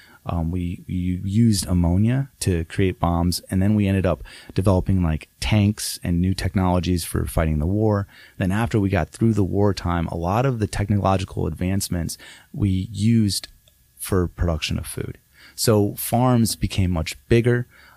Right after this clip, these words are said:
Um, we started to use the tr-, bigger tractors. We started to use bigger inputs. We,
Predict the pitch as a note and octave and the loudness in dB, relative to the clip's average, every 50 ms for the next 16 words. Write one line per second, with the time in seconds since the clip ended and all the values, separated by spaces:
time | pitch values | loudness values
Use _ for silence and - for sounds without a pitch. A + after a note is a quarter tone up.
0 | _ - - F2 F2 E2 D#2+ E2+ F2+ F#2+ F2+ F2 - - G#2+ G2 F#2+ F2+ - - | _ -6 -4 -2 -2 -2 -2 -2 -2 -2 -2 -2 -2 0 2 2 2 2 0 -2
1 | F2+ E2+ F#2 F#2+ F#2+ F#2+ F#2 E2+ - - - - - - - - - G#2 F#2+ - | -2 0 2 2 2 2 2 0 -2 -4 -4 -4 -4 -4 -6 -6 -6 -6 -2 0
2 | - F#2 D2 C2+ - - - A2 A2 A2 - - A#2+ A2 A2 G2+ G2 F2 D#2+ - | 0 2 2 0 -2 -2 -2 -2 0 -2 0 0 0 0 0 0 -2 -4 -4 -2
3 | - F#2+ F2 E2 D#2+ E2 E2 D#2 - - D2 - - - _ - A#2+ A#2+ A#2+ - | -2 -2 -2 -2 -2 -4 -6 -6 -4 -6 -6 -6 -8 -10 _ -2 0 0 2 2
4 | - A#2 A2+ A2+ - - - - F2+ F2 E2+ | 2 2 2 0 -2 -6 -8 -6 -6 -8 -8